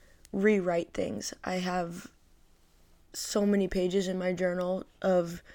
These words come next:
just rewriting lines from books, quotes, all the things. Um, and I swear to God, I've pretty much, like, rewritten everything that I've read so far, <laughs> which is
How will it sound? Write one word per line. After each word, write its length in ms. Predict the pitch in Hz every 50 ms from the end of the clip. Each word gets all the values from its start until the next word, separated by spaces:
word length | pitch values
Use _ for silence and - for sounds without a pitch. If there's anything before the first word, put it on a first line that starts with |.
| - - - -
just 180 | - 202 165 185
rewriting 800 | 175 180 196 202 196 180 175 165 170 175 175 180 180 180 - - - - -
lines 460 | 180 180 180 175 175 175 170 175 -
from 220 | - 180 180 180
books, 300 | 175 180 175 170 - -
quotes, 460 | - - - 185 180 175 170 - -
all 220 | - - 180 175 170
the 100 | 175 175
things. 440 | - - 185 175 175 175 180 - - - - - - - - - - _ - - - _ _ - _ _ - -
Um, 520 | 214 202 190 180 175 170 - - - - - _ _ _ - - - _ - _ - _ _ - -
and 120 | 220 214 208
I 80 | 214
swear 340 | 208 - - - 202 196 196
to 60 | 190
God, 260 | 185 185 175 175 180 185
I've 280 | 185 185 170 170 - - _ - _ - - -
pretty 340 | - - 226 220 214 240
much, 280 | 247 254 254 262 - -
like, 120 | 277 262 -
rewritten 960 | 196 185 180 180 190 190 190 180 170 175 175 - - - 185 180 180 185 180 - _ _ _ _ - _ - - - _ _ _ _ - - -
everything 440 | 196 180 185 180 175 - 185 185 180
that 120 | 170 165
I've 120 | - - -
read 180 | 185 - -
so 140 | - - -
far, 360 | - - - 71 - - - - - - -
<laughs> 220 | - 226 190 220 196
which 300 | 226 214 - - - 226
is 320 | 208 202 185 180 - -